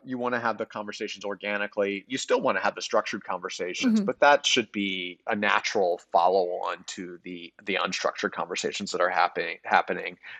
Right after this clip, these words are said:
Speaker 1: organically.
Speaker 2: Yeah, I, I completely agree with you there, 'cause I think when you have this opportunity to speak about these things more organically and more on an ongoing basis and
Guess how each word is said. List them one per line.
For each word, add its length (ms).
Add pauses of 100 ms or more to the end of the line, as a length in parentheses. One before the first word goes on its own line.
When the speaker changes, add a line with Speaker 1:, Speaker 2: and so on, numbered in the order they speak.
Speaker 1:
organically. 760 (200)
Speaker 2:
Yeah, 320 (100)
I, 260
I 40
completely 540
agree 260
with 160
you 80
there, 160
'cause 120
I 60
think 220
when 100
you 60
have 160
this 160
opportunity 580
to 100
speak 300
about 220
these 180
things 420
more 180
organically 680
and 160 (340)
more 220
on 140
an 140
ongoing 540
basis 720
and 340